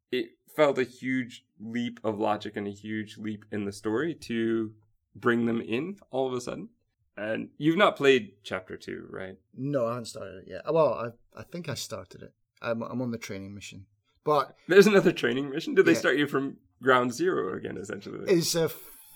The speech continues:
Speaker 2: like a, a top-up training mission. Like, here's some other stuff that you need to, to know how to do. So, um,
Speaker 1: Okay.
Speaker 2: but it's, it's gonna be, uh, it's gonna be rough on my own.
Speaker 1: <laughs> Well, so
Speaker 2: And I, I wanna talk about that later as well,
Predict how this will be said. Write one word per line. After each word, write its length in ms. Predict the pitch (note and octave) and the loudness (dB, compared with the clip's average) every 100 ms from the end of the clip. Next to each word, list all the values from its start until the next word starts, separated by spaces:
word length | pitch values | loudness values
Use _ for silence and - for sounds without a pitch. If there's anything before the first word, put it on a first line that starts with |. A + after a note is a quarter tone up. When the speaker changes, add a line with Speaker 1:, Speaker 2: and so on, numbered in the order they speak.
| - | -2
Speaker 2:
like 180 | C#3+ C3+ | 0 2
a, 300 | C3+ B2 A2+ A2 | 0 0 -2 -4
a 40 | |
top-up 480 | - C3 A2+ A#2 - | -4 -6 -4 -6 -6
training 340 | - A2 G#2+ A2 | -10 -8 -8 -10
mission. 240 | G#2+ - | -12 -14
Like, 260 | - G2+ G2+ | -12 -14 -14
here's 360 | - C#3 B2+ - | -6 -4 -2 -6
some 120 | B2+ | -8
other 160 | C#3 | -10
stuff 320 | A#2+ - - - | -10 -14 -16 -18
that 100 | - | -18
you 120 | G#2+ | -16
need 180 | G2+ G2 | -14 -16
to, 160 | - G2+ G#2 _ | -20 -20 -20 _
to 160 | - - | -18 -14
know 140 | G2+ | -14
how 140 | G2 G2 | -14 -14
to 80 | G2 | -16
do. 220 | - G#2+ - | -18 -20 -18
So, 300 | - A#2 G#2 _ _ _ _ _ _ _ _ - | -14 -14 -14 _ _ _ _ _ _ _ _ -10
um, 80 | G#2 | -8
Speaker 1:
Okay. 280 | G#2+ G#2+ - | -8 -8 0
Speaker 2:
but 240 | D#3 C#3+ | 0 0
it's, 560 | - F#3+ - - - - | -6 -8 -8 -8 -10 -12
it's 220 | - A#2 | -12 -12
gonna 220 | - D#3 D3+ | -8 -8 -6
be, 360 | C#3 C3 A#2+ _ _ _ _ _ _ - | -4 -4 -6 _ _ _ _ _ _ -18
uh, 60 | - | -14
it's 100 | - | -10
gonna 200 | F#3+ F3 | -10 -8
be 180 | D#3 | -6
rough 260 | C3+ E3+ E3 | -4 -4 -4
on 80 | D3 | -8
my 120 | B2 | -8
own. 260 | C#3 E3+ B2 _ _ _ | -8 -10 -12 _ _ _
Speaker 1:
<laughs> 100 | A2 G#2+ G2+ - - B2 | -10 -6 -6 -10 -14 2
Well, 220 | F#3 D3 - | 4 4 0
so 100 | E3 | 0
Speaker 2:
And 80 | D#3+ | 4
I, 120 | F3 | 4
I 20 | |
wanna 200 | F3 F3 | 4 4
talk 180 | D#3 D#3+ | 4 2
about 120 | C3+ C3+ | 2 0
that 120 | B2+ | 0
later 260 | B2+ A#2+ | -4 -4
as 100 | A#2 | -4
well, 100 | A2 | -4